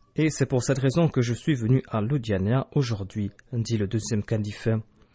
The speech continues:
Il y a une grande relation entre la Jamaat et la ville de Ludhiana. Il y a une grande relation entre la ville de Ludhiana et la Jamaat.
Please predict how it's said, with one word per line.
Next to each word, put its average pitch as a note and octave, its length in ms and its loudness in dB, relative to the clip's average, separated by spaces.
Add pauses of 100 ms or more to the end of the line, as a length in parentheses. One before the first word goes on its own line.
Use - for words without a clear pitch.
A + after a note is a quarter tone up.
(880)
Il D#3+ 160 4
y B2 60 2
a G#2+ 60 4
une G#2+ 160 2
grande C#3+ 260 0
relation G#2+ 360 0
entre G#2+ 180 -4
la G2 80 0
Jamaat A#2+ 340 0 (160)
et C#3 300 0
la A#2 160 0
ville A2+ 520 0
de C3 200 2 (180)
Ludhiana. G#2+ 600 0 (1900)
Il B2 80 -2
y G#2+ 60 -2
a G2 40 2
une G2+ 80 -2
grande A#2+ 220 0
relation C3+ 720 0
entre A#2 600 -2
la G2+ 100 0
ville G#2+ 280 0
de F2+ 80 -4
Ludhiana G#2+ 760 -2 (100)
et D3+ 240 2 (160)
la C#3 140 4
Jamaat. G#2 380 0